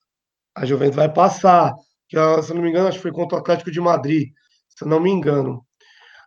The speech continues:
Aí todo mundo já dava certa com uma eliminação do Juventus. Eu falei, vai ser três a zero, três gols do Cristiano Ronaldo, porque a fera, quando sai da jaula,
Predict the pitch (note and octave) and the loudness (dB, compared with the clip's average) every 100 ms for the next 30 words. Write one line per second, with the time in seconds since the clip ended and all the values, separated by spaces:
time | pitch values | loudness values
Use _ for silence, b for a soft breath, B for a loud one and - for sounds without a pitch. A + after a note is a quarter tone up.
0 | _ - E3+ G#3 G#3+ G3+ F#3+ F#3 F#3+ F#3 | _ -4 -2 0 0 4 4 4 4 0
1 | - E3+ F#3+ G#3 G3 - _ F3+ F#3 F#3 | 0 2 2 0 -4 -6 _ -2 0 2
2 | F#3 F#3 F3+ F#3 F3+ G3 E3+ D#3 D#3 D#3 | 2 0 0 -4 0 0 0 -2 -4 -2
3 | E3+ D#3+ B2 b b _ - D#3 - E3 | 0 0 -2 b b _ -4 -4 -4 -6
4 | F#3+ G3+ A3+ G#3 D#3+ E3+ G3 F#3+ F#3+ G#3 | 4 4 6 4 4 4 2 0 2 2
5 | G#3 D3+ F#3 F#3 - F#3 F3+ D#3+ D3+ B2 | 2 -2 -4 -4 -8 -6 -2 0 -2 -4
6 | b b - D#3+ D3+ F3+ F3+ F3 _ E3 | b b -10 -10 0 0 0 -6 _ 2
7 | E3 - E3+ F3+ G3 G3 - - _ F#3 | 2 2 4 4 4 0 -2 -20 _ -2
8 | F#3+ F#3 - F#3 G3+ G3 D3 B2+ D#3 F3+ | 0 -2 0 2 4 4 2 2 4 6
9 | G3+ G#3+ | 6 4